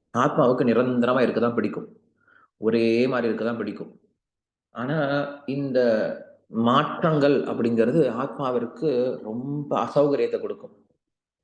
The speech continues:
எப்படி ஒருத்த-, எப்படி ஒருத்தங்க வந்து சொந்த வீட்டுல வாழ்ந்துட்டாங்களோ, ஒருத்தங்க சொந்த வீட்டிலேயே வாழ்ந்து பழகிட்டாங்கன்னு வச்சுக்கோங்களேன், முப்பது வருஷம், நாற்பது வருஷம் சொந்த வீட்டிலேயே வாழ்ந்து பழகிட்டாங்க. அதுக்கப்புறம் ஏதோ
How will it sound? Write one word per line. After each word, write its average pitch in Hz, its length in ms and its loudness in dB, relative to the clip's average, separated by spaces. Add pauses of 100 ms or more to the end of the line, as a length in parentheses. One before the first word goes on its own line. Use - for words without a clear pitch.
(840)
எப்படி 131 360 2
ஒருத்த-, 131 300 -4
எப்படி 131 280 0
ஒருத்தங்க 127 300 -2
வந்து 120 280 -2 (120)
சொந்த 135 280 -4
வீட்டுல 123 280 -6
வாழ்ந்துட்டாங்களோ, 104 640 -6 (1200)
ஒருத்தங்க 123 400 -4
சொந்த 123 340 0
வீட்டிலேயே 120 540 2
வாழ்ந்து 131 320 -2
பழகிட்டாங்கன்னு 113 580 -4
வச்சுக்கோங்களேன், 107 560 -2 (880)
முப்பது 117 400 0
வருஷம், 101 300 0
நாற்பது 104 460 0
வருஷம் 92 200 -2
சொந்த 110 240 0
வீட்டிலேயே 107 300 2
வாழ்ந்து 107 260 0
பழகிட்டாங்க. 101 520 -4 (1000)
அதுக்கப்புறம் 123 500 2
ஏதோ 123 180 6